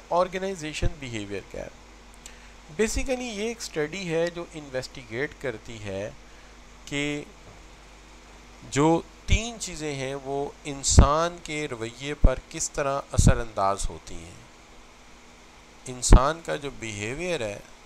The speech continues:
उसको तीन चीज़ें किस तरह से असरअंदाज होती हैं। ये तीन चीज़ें कौन सी हैं?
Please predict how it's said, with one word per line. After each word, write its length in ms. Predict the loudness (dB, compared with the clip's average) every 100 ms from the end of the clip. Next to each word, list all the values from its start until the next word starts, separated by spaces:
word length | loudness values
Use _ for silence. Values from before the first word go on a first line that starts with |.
| -20 -20 -20 -20 -20 -20 -16 -10
उसको 300 | -6 -4 -6 -6
तीन 260 | -8 -8 -6
चीज़ें 360 | -8 -6 -8 -8 -8
किस 180 | -6 -4
तरह 200 | -2 -2
से 220 | -4 -8 -8
असरअंदाज 640 | -8 -4 -4 -4 -2 2 4
होती 320 | 4 2 -16
हैं। 200 | -14 -12
ये 60 | -8 -2
तीन 140 | -2 -2
चीज़ें 280 | -12 -8 -8
कौन 280 | -6 -6 -6
सी 140 | -6
हैं? 240 | -6 -8